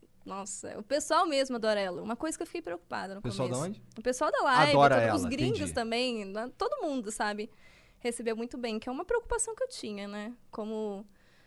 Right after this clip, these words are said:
Speaker 1: como mulher, às vezes, você começa, eu acho que o chamariz da mulher inicial é a aparência. E aí depois você vai se consolidar por outros aspectos.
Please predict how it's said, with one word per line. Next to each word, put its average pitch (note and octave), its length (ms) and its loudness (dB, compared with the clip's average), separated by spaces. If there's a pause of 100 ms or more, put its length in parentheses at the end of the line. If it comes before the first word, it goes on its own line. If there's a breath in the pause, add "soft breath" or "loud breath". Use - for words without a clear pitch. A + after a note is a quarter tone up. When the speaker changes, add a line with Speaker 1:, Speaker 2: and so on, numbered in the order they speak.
(240)
Speaker 1:
como A#3 200 -4
mulher, A#3 400 0
às A3+ 120 -4
vezes, A3+ 320 -2
você A#3+ 220 -4
começa, C4+ 600 -2 (520)
eu A3+ 80 -2
acho A#3+ 220 0
que C#4 120 -6
o C4 80 -8
chamariz C#4+ 460 0
da G4+ 80 -2
mulher A#3 380 2
inicial B3+ 600 2 (360)
é B3 100 2
a B3+ 60 8
aparência. C4 580 -2 (680)
E A3+ 140 -2
aí A3 140 2
depois B3 280 0
você B3+ 160 -6
vai B3+ 120 -2
se B3 80 -8
consolidar B3 520 -2
por B3 120 -2
outros B3+ 200 0
aspectos. - 640 -4